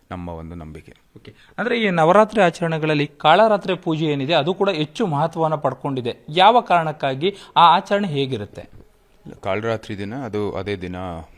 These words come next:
Speaker 1: ತಾಯಿ ಚಾಮುಂಡೇಶ್ವರಿ ಮಹಿಷಾಸುರನನ್ನು ಸಂಹಾರ ಮಾಡ್ತಾರೆ ಅಂತ ನಂಬಿಕೆ.
Speaker 2: ಹ್ಮ್.
Speaker 1: ಅದಕ್ಕಾಗಿ ಆ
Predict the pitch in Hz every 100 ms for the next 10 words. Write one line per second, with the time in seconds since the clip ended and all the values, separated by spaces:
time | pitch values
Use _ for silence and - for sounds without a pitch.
0 | _ 95 87 87 87 87 82 - 90 110
1 | 85 85 87 82 82 85 90 82 104 85
2 | 82 87 85 78 - 78 82 - 107 80
3 | 76 85 113 _ 107 95 _ - 92 95
4 | 90 92 135 98